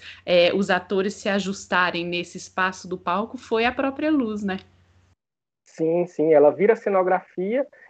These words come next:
Speaker 2: e ela também dirige, né? Se a gente pensar dessa maneira também, por que que a, essa luz também não pode ser uma direção, né? Por, ela, ela criou a direc-, ela criou a direção, ela,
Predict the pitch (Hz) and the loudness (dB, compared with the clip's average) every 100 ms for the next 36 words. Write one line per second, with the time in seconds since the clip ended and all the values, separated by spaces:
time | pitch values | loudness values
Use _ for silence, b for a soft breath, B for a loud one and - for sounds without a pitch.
0 | - 185 202 214 220 208 226 202 269 254 | -2 6 8 6 2 0 2 2 -2 0
1 | 247 214 156 147 185 - _ - 180 - | -2 -4 -4 -2 -2 -6 _ 0 0 2
2 | 208 175 - 202 208 - 196 175 170 165 | 0 0 2 2 2 0 0 2 4 4
3 | - 131 123 113 170 165 208 202 196 165 | 2 2 2 2 -2 4 2 4 2 2
4 | - 147 170 160 160 165 151 170 165 165 | 0 0 2 2 2 0 2 0 2 -2
5 | 160 - 175 156 151 139 - - 113 104 | -2 -4 -2 2 4 2 2 0 0 0
6 | - b b b - 143 123 127 139 - | -6 b b b 0 2 2 0 0 2
7 | 131 - 185 185 220 175 185 156 - - | 2 2 4 6 6 4 2 2 0 0
8 | 170 - 160 190 196 190 202 - 147 | 0 2 2 2 2 0 0 0 2